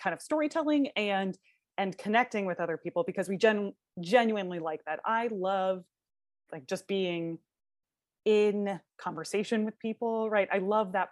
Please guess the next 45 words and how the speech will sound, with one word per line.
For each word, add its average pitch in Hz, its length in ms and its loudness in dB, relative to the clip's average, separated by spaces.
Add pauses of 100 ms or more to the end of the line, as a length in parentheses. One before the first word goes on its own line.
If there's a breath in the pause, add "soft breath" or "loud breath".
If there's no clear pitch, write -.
part 160 260 -6
of 170 100 -8
what 185 140 -4
we 180 80 -8
do. 190 460 -6
And 180 400 -4 (320)
the 214 60 -6
fact 220 320 0
that 196 80 4
I 185 60 4
get 180 160 -2
to 151 100 -6 (280)
go 233 220 6
to 196 60 4
lots 165 240 2
of 165 80 -6
places 160 460 -4
and 160 140 -8
kind 160 120 -8
of 139 100 -12
be 190 420 -4 (220)
around 175 300 0
lots 170 180 0
of 160 120 -6
different 233 320 -2
people 160 360 -6
at - 120 -8
things, 165 340 -8 (480)
it 208 120 0
gives 196 180 0
me 233 80 6
this 269 280 4
<laughs> - 80 -6
unlimited 220 720 4
resource 220 600 4
of 311 140 0
people 220 260 0
to 220 120 0
meet 196 340 -4
and, 208 120 -2
like, 185 180 -4
learn 180 320 -2
more 180 200 0
about 165 320 -4
them. 170 360 -2